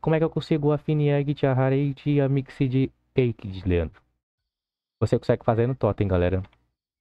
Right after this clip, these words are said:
Tem que fazer totem. Totem é uma coisa que tem que fazer diariamente. Eu não gosto de fazer, ninguém gosta de fazer, mas vem item e vem as pedras que você usa diariamente. Ah, mas eu só pego daquelas pedrinhas ruinzinha, azulzinha lá, do fundo azul, como é que eu faço a roxa? Você vem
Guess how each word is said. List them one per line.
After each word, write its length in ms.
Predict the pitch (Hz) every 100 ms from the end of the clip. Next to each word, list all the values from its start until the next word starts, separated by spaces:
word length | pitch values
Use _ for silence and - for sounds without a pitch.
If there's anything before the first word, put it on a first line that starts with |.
| _ _
Tem 120 | 98
que 80 | 101
fazer 280 | - 98 113
totem. 360 | - 90 - 85 _ -
Totem 440 | 95 90 101 101
é 40 |
uma 140 | 95 98
coisa 280 | - 95 95
que 120 | -
tem 160 | 98
que 80 | 104
fazer 320 | - 92 104
diariamente. 680 | 107 90 92 110 95 92 - -
Eu 100 | 120
não 120 | 110
gosto 240 | 92 92
de 80 | 87
fazer, 320 | - 90 104
ninguém 220 | 95 98 117
gosta 240 | 110 107
de 100 | -
fazer, 380 | 101 98 113 -
mas 220 | 101 92
vem 280 | 101 123 117
item 200 | 123 - -
e 100 | 117
vem 200 | 113 117
as 120 | -
pedras 300 | 113 110 110
que 80 | 117
você 260 | 113 -
usa 260 | 113 107 110
diariamente. 680 | 107 107 120 95 87 - _ _ _ _ _ _ _ _ _ _
Ah, 100 | 190
mas 160 | 160 139
eu 60 |
só 140 | - 151
pego 220 | 170 175
daquelas 360 | 175 180 170
pedrinhas 520 | - 165 139 160 170 135
ruinzinha, 640 | 170 135 117 156 165 135
azulzinha 600 | 117 127 113 143 156 127
lá, 260 | 123 165
do 140 | 131 120
fundo 220 | 143 135
azul, 200 | 123 147
como 180 | - 156
é 40 |
que 60 | -
eu 60 | 151
faço 260 | 147 -
a 40 | 143
roxa? 360 | 127 104 -
Você 340 | 95 95 - 90
vem 340 | 95 123